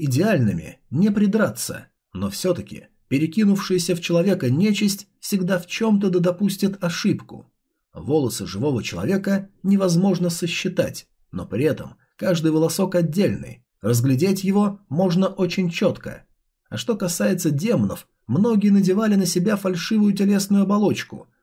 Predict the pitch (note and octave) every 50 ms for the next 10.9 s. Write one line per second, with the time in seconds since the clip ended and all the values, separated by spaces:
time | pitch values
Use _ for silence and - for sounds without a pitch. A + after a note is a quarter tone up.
0 | _ _ E2+ G#2 D3+ E3 C#3+ A#2+ - A2 - - G2 - G3+ G3 D#3 F2+ - -
1 | _ _ _ _ _ - B2 F#3+ A3+ G3+ G3+ G3 F3 G3 G3 F#3 F#3 A3 G#3+ F3
2 | F3 F3 - - - G3+ G3+ F#3+ F3+ F3+ F3 E3+ E3+ - G3 F#3 E3+ E3 E3+ E3+
3 | E3+ - F#3+ A3 G#3 G3+ A3+ G#3+ G3+ A#3 A#3 A3+ G3+ - - _ _ _ B2 D#3
4 | A3 G#3 G3 G3+ G3 - - - F3+ G#3 G#3+ G#3 G3 G3 G3 G3+ G3 F#3 F#3+ G#3+
5 | A#3 F#3 - - - - F2+ E2 - - _ _ _ _ - - A2 D3+ D#3+ D3+
6 | E3 E3+ E3 - - F#3+ F#3+ F#3+ F#3+ F#3 F#3+ F#3 F#3 F#3 F3 - - G#3 G3 G3+
7 | G#3 C#3+ - - - _ _ _ _ A#2+ E3 G3+ F3 F3 F#3+ F#3+ F#3 - _ _
8 | _ _ _ _ E2+ G#2 D#3+ G3+ G3+ F#3+ F#3 - - G3 F3 D3+ F3+ G3 F#3+ -
9 | - - F#3 F3+ F3+ F3+ F3 F3 - - G#3 G#3+ D3+ G#2+ - - _ _ - F3+
10 | F#3 E3+ D#3+ D3+ C3 C3+ D3 D3+ D3 C#3+ C#3 B2 - - - - - -